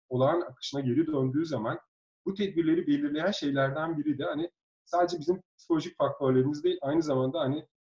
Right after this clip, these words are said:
devletlerin ya da sağlık sisteminin alacağı tedbirler aslında. Çünkü biz güvende olduğumuzu varsayan bir canlı türüyüz. Yani hani şimdi sen orada oturuyorsun, ben burada oturuyorum.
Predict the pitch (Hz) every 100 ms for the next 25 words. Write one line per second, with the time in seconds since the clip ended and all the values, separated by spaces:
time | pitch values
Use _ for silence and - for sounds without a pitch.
0 | - 127 139 139 - 139 165 139 - -
1 | 131 165 - - 123 139 143 120 117 143
2 | - 120 123 117 107 98 - _ - _
3 | _ _ _ _ _ - 202 214 208 -
4 | _ _ _ _ 139 175 123 139 151 160
5 | 196 170 147 127 131 135 135 175 151 -
6 | 139 151 165 131 143 139 147 - 110 113
7 | 127 123 131 127 127 - 123 139 151 285
8 | 151 151 143 - - - 156 285 277 262
9 | - _ - 131